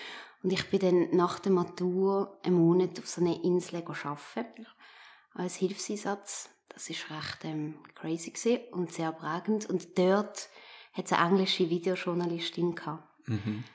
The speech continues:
Speaker 1: Und ich hatte dort schon Mappen angefangen, parat machen für einen Vorkurs. Und ich habe mich innerlich schon fest darauf eingestellt, ich gehe dann auf das Biel und es kommt gut und so.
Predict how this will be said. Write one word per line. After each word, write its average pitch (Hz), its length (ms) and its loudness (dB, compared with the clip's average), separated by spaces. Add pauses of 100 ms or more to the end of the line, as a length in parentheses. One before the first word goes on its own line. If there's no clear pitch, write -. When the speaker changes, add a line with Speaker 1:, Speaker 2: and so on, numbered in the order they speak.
Speaker 1:
Und 175 80 2
ich 185 120 0
hatte 208 160 6
dort 190 160 -2
schon 233 280 2
Mappen 208 360 4
angefangen, 196 420 2
parat 190 420 4
machen 190 360 2
für 190 140 -6
einen 170 120 -6
Vorkurs. 196 600 2
Und 185 80 0
ich - 80 -8
habe 175 100 0
mich 175 180 -4
innerlich 185 360 0
schon - 100 -10
fest - 340 -2
darauf 180 140 -8
eingestellt, 180 500 -4
ich 170 140 -10
gehe 165 180 -2
dann 165 140 0
auf 160 140 -6
das - 180 -8
Biel 214 400 2
und 165 100 2
es - 160 -10
kommt 156 140 -6
gut 202 300 -2
und 196 120 -2
so. 180 180 -6